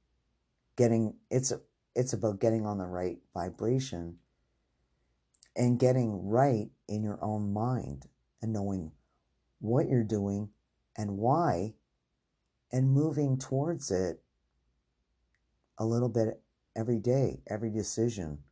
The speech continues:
week after week, month after month, sooner or later, right? We know where we're heading and we're going to get there. And we can get off this roller coaster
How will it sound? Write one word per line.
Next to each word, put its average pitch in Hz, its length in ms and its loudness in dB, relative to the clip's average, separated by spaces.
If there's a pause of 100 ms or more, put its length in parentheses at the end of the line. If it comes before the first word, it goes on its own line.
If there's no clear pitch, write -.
(160)
week 98 240 -6
after 98 320 -4
week, 101 420 -10 (540)
month 98 240 -2
after 92 320 -2
month, 98 360 -2 (360)
sooner 104 420 0
or 90 60 2
later, 95 500 0 (1300)
right? 98 340 0 (460)
We 120 120 4
know 120 180 4
where 110 200 4
we're 104 180 -2
heading 117 500 -4 (480)
and 104 80 -6
we're 101 60 -4
going 90 380 -6
to - 120 -12
get 143 360 -2
there. - 280 -8 (1800)
And 127 360 4 (400)
we 131 120 2
can 120 240 0
get 104 140 4
off 143 280 2
this 104 280 -2
roller 92 320 -2
coaster 104 640 -8